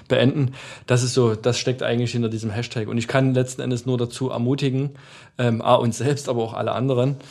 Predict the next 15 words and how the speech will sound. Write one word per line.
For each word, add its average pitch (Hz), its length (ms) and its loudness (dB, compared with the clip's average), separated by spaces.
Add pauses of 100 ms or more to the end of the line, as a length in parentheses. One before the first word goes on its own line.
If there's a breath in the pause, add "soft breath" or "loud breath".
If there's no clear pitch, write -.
(340 loud breath)
äh, 123 140 2
da 120 80 2
draußen 120 340 2
immer 135 180 2
wieder 131 180 2
auch 123 260 -2
eigene, 123 560 0 (180)
ähm, 113 720 -2
Entscheidungen, 127 420 4
die 120 100 2
man 117 120 2
auch 110 100 -2
im 110 80 0
Business-Kontext 127 840 -2 (160)
trifft, 143 520 2